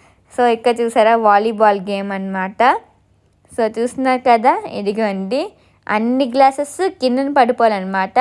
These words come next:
ఒకవేళ టేబుల్ మీద పడిపోయినా, so, అలా ఉండరు. అన్ని గ్లాసెస్ కింద పడిపోతేనే మనకి గిఫ్ట్ అయితే ఇస్తారు, టెడ్డీ బేర్.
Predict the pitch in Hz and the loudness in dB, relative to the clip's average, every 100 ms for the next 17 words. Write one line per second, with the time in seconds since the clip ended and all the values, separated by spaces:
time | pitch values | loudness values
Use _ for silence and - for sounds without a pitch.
0 | 320 466 _ _ _ _ _ _ _ 233 | 0 -2 _ _ _ _ _ _ _ -2
1 | 240 233 247 247 233 233 254 254 254 240 | 4 4 4 4 4 4 2 0 2 0
2 | 226 240 233 233 302 392 _ _ _ _ | 2 -4 -4 -4 -4 -6 _ _ _ _
3 | - 233 220 - - 208 220 220 208 196 | -6 -2 -2 -4 -2 0 2 0 -2 -6
4 | 196 233 311 233 233 262 254 262 262 269 | -2 0 0 -2 -2 -4 0 2 0 -2
5 | - 254 233 233 220 220 220 233 269 440 | -10 -6 -6 -2 -2 -2 -4 -2 -6 -8
6 | _ _ - 208 208 202 202 185 202 - | _ _ -10 -8 -8 -10 -14 -10 -12 -8
7 | - 190 185 190 _ 202 190 196 208 180 | -8 -6 -8 -10 _ -2 -2 -2 -4 -4
8 | 170 190 190 185 202 | -4 -4 0 2 2